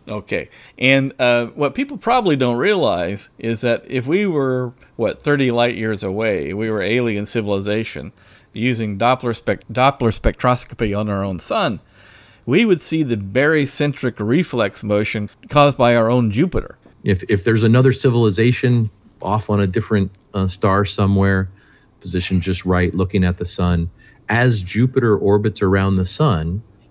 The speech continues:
Speaker 2: they could tell that there was, uh, a planet there. They could tell that Jupiter was there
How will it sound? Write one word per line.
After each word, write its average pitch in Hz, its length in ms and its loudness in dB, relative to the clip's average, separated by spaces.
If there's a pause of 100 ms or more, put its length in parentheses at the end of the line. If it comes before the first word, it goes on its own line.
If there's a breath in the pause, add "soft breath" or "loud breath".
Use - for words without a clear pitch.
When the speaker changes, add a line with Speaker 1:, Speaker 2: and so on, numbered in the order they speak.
Speaker 2:
they 107 200 2
could 107 240 -2
tell 110 280 2
that 95 120 2
there 98 120 2
was, 92 300 -2 (420)
uh, 90 180 -2
a 90 60 -6
planet 110 420 0
there. 80 220 -4
They 90 140 -2
could 92 160 -4
tell 101 220 2
that 98 80 2
Jupiter 95 360 2
was 95 200 2
there 92 360 2